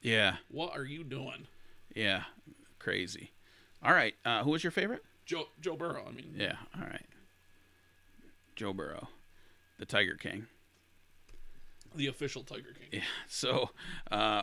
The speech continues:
Speaker 1: I'm gonna move to, uh, the A F C South for our final division recap. Um, we know we've been going long tonight, so I'm not gonna waste a ton of time on it. I'm gonna go through 'em and, and give you the recap,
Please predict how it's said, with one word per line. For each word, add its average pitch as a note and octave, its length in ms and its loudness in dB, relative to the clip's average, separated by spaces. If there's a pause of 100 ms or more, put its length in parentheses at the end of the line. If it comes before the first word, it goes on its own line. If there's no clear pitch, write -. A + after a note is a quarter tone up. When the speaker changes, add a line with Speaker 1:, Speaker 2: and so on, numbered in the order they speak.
Speaker 1:
I'm A#2 100 6
gonna A#2+ 120 6
move A#2+ 280 2
to, A#2 360 0
uh, G#2+ 220 2 (140)
the A2+ 180 -2
A B2 120 8
F A#2+ 100 4
C B2+ 120 0
South C3 340 4
for G2 160 -2
our G#2 100 4
final G#2+ 300 0
division G#2 340 -2
recap. G2 420 0 (420)
Um, F2+ 420 -2
we F#2+ 220 0
know G#2 160 2
we've G2+ 140 -2
been G2 120 -4
going F#2+ 260 -2
long F2+ 280 -2
tonight, F2 340 -4
so - 140 -2
I'm A2 140 0
not G2 160 0
gonna F2+ 160 -6
waste E2 220 -6
a - 60 -16
ton - 160 -8
of E2 100 -10
time E2+ 280 -6
on F2 80 -4
it. - 20 -4
I'm F2 140 -4
gonna F2+ 120 -2
go E2+ 180 -6
through F2+ 280 -8
'em F#2 140 -4
and, E2+ 200 -8
and F#2 340 -8
give G2+ 140 -4
you G2 80 0
the E2+ 80 -6
recap, G#2 460 0